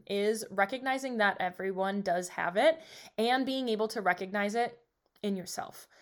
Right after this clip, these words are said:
Recognize the feelings when they pop up. Like, just like me, like, a lot of times my imposter syndrome comes up in the middle of a launch. In the middle of a launch when I had high expectations for myself and I have, like, a lull in the middle of the launch.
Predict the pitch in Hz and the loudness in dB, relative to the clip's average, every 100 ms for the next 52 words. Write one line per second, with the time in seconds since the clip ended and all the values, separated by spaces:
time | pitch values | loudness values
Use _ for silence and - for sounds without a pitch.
0 | _ _ _ 196 214 220 254 233 226 226 | _ _ _ 4 6 6 0 2 4 2
1 | 226 - _ - 202 202 - 254 311 190 | -2 -10 _ -8 -6 -6 -6 -4 -2 -2
2 | 170 190 175 196 214 247 269 - 226 220 | -2 -6 -2 0 0 -2 -6 -4 -4 -2
3 | 170 160 - _ _ 202 214 208 - 226 | -2 -2 -6 _ _ 2 2 0 -12 -10
4 | - 277 269 233 220 196 - 220 208 254 | -4 -4 -4 -4 0 0 2 4 4 2
5 | 302 320 269 185 170 196 214 220 226 233 | 0 -2 0 0 0 0 0 0 -2 -4
6 | 226 226 233 240 - - - 247 226 214 | -4 0 0 0 -10 -20 -10 0 4 4
7 | 214 214 214 202 196 202 208 196 160 143 | 4 2 2 2 2 2 0 -2 -6 -8
8 | - - - - - 226 233 247 269 302 | -12 -14 -14 -10 2 4 6 6 8 8
9 | 254 226 240 - 196 202 202 202 202 185 | 8 8 4 -4 0 2 4 2 2 2
10 | 208 247 233 214 202 214 - 220 190 180 | 6 6 6 4 6 2 0 -6 -6 -6
11 | 190 - 185 180 180 170 170 190 180 196 | -8 -6 0 0 2 2 2 0 2 4
12 | 202 208 196 - 196 196 190 185 247 269 | 4 4 2 2 2 6 8 8 8 4
13 | 226 208 208 214 202 190 180 190 339 - | 2 0 2 4 2 0 2 2 2 -4